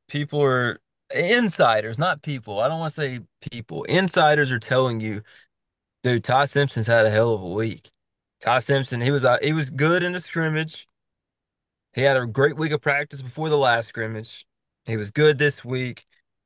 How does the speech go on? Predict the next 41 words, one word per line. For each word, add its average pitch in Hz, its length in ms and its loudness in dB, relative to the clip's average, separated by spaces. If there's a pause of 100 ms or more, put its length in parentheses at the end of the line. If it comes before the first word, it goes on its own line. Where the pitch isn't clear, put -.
(360)
And 117 120 -2
then 143 120 4
we 135 120 2
get 156 220 0
into 180 200 -2
the 170 100 -2
scrimmage 131 560 -4 (100)
and, 117 600 0 (1300)
mm, 120 240 -10
like, 120 280 -2 (440)
he 143 640 -4 (300)
doesn't 165 400 0
get 147 360 4 (380)
barely 156 600 2
any 190 260 -4
reps 156 760 -2 (120)
with 143 240 0
the 120 80 -8
ones, 110 640 -4
which 240 180 -2
is 240 100 -2
fine. 226 320 2
Like, 160 140 -4
look, 170 260 0 (280)
if 135 120 -4
he's 226 180 -6
not 208 180 4
up 190 120 -2
there 190 160 0
with 175 140 -4
Milroe, 160 480 -2
if 139 60 -8
he's 127 140 -8
not 180 200 -2
up 170 100 -6
there 165 140 -2
with 143 160 -4
Buckner, 143 340 2
I 110 120 0
get 135 260 -2
it. 80 160 -10